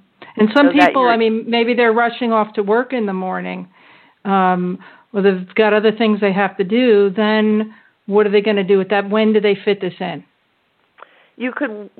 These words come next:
Speaker 2: perhaps, I'm gonna suggest waking up maybe half an hour earlier than you might, and
Speaker 1: Mm-hmm.
Speaker 2: tuck that half an hour in when the house is quiet,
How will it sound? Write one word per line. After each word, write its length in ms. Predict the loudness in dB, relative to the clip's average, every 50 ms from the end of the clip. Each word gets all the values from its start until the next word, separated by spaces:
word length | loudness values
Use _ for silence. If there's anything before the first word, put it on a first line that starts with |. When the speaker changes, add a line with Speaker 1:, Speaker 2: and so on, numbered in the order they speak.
| -20 -10
Speaker 2:
perhaps, 400 | -6 -6 -4 -2 0 0 0 -2 -4
I'm 80 | -4
gonna 220 | -4 -4 -2 -2 -4
suggest 300 | -6 -8 -6 -6 -6 -6
waking 320 | -6 -8 -8 -6 -8 -6 -4
up 160 | -4 -4 -4
maybe 240 | -8 -10 -8 -8 -2 -2
half 200 | -2 -2 0 -2
an 60 | -2
hour 180 | -2 -2 0 -2
earlier 380 | -2 -2 -2 -4 -4 -6 -6 -8
than 220 | -8 -10 -12 -12 -12
you 480 | -14 -12 -12 -12 -14 -14 -16 -18 -20 _
might, 380 | -12 -8 -6 -6 -4 -6 -6 -8 _ -18 _ _ _ _ _ _ _ _ _ -4
and 160 | -4 -4 -2
Speaker 1:
Mm-hmm. 220 | -4 -4 -6 -2 0
Speaker 2:
tuck 220 | 0 0 0 0
that 200 | 0 0 0 0 -2 0
half 240 | 2 2 2 2 -2
an 100 | -6 -6
hour 260 | -4 -2 -2 -4 -6
in 400 | -6 -8 -8 -8 -10 -10 -12 -12
when 180 | -12 -12 -10 -10
the 80 | -10
house 320 | -12 -8 -8 -6 -6 -6 -8 -12
is 100 | -18 -18 -12
quiet, 500 | -6 -2 0 0 0 0 -2 -4 -6 -8